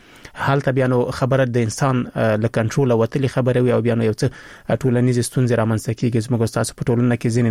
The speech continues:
نزاکتونه شته چې متاسفانه کله ناکله، اه، د ځینو ناروغیو په اړه باندې ډاډه خبرې نه سو کولای. یا مرضی چې نن ډاډه خبرې وکړم. دې لپاره موږ دوه ډاکټر صاحبان راغوښتي چې دغه مسله واضح کړي. اوریدونکو ته نوبت ورکوو. راځئ چې اوریدونکي څه وایي. اوریدونکي سټوډیو سره وصل دي.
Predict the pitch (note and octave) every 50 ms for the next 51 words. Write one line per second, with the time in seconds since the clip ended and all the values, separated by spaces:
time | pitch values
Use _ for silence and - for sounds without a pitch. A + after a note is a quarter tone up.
0 | A2+ A2 A2 G#2+ G#2+ - A#2 - C#3 C3+ A#2+ A2+ - - C#3 B2+ - B2 - -
1 | - - - - - - - B2 A#2+ - A#2 A2+ - - B2 A#2 A#2 - A#2+ A#2
2 | A2+ A2+ A2+ - C#3 A#2+ A#2+ A#2 A2+ - A#2+ A2+ G#2+ G#2 - _ - D4 B3+ -
3 | - - A#2+ A#2 B2 A#2 C3+ C3+ C3+ C3 A#2+ A#2+ - A#2+ A#2+ A2+ A2+ A#2 A#2 A#2+
4 | B2+ C#3+ C3+ A#2 - B2 A#2 A#2 A#2 A#2 A2+ A2 A2+ A2+ A#2 C3 - - B2+ A#2+
5 | C3+ C3 C3 C#3 D#3 - - C#3+ - C3+ A#2 A#2 A#2 A#2 A2+ A2+ A#2 A#2 A2+ A2+
6 | A#2 C3 B2+ - - A#2+ A2+ A2+ A2 - - - A#2 G#2+ A2 A2 G#2 - - A2
7 | A2 G#2+ A2+ G#2+ - A2 G#2+ A2+ A#2+ A2 A2 - A#2+ A2+ A2 G#2+ A2+ A2 A#2+ G#2+
8 | A2+ A2+ G#2 A2 G2+ - A2 - - G#2+ A2 A#2+ A#2+ A#2 A2 A2+ A2+ A#2 - -
9 | B2 A#2+ - A#2+ - - - - - - - - - A#2 G#2+ A2 A2+ A2+ - -
10 | A#2 A#2 A#2+ A#2 A#2+ A#2 A2 A2 A2 A2+ A#2+ A2 - B2 - - - - - -
11 | - D3 D3 D#3 D#3+ G3 A3 G#3 - - F3+ E3+ E3+ D#3+ F#3 F3+ - F3+ D#3+ C#3
12 | - D#3+ D#3 D#3+ D3 B2+ C3 D3+ C#3 - - C3 A#2+ B2+ B2+ C3 D3 D#3 - C#3
13 | C3 - C3+ B2 A#2+ A#2 A2+ A#2 A#2+ A#2 C#3 C3+ B2+ - - - B2+ B2 B2 A#2
14 | - B2+ A#2 A#2+ C#3 C#3 - D#3 C#3 C3 C#3 C3